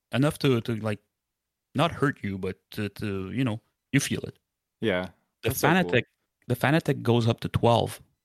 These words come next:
Speaker 1: newton meters, like, four times stronger. And I was watching a YouTube video the other day comparing the G twenty-nine with, uh, Fanatec, I don't know what model.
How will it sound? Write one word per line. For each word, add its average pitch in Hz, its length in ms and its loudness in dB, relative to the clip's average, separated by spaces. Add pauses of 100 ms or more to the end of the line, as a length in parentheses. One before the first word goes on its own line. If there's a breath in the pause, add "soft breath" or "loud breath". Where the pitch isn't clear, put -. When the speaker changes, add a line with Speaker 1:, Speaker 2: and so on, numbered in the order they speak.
(200)
Speaker 1:
newton 104 240 -2
meters, 92 400 -4
like, 101 220 -8
four 127 680 2
times 107 520 -4
stronger. 101 720 0 (680)
And 98 300 -2
I 98 120 4
was 113 200 0
watching 135 340 2
a 120 80 6
YouTube 117 300 4
video 98 420 2
the 95 120 -4
other 95 160 -4
day 95 100 -4
comparing 101 640 0 (180)
the 101 80 0
G 101 140 -2
twenty-nine 95 420 -2
with, 90 240 -8
uh, 90 220 -6
Fanatec, 90 400 -6 (100)
I 87 100 -6
don't 90 140 -6
know 85 80 -6
what 80 240 -10
model. 92 320 -4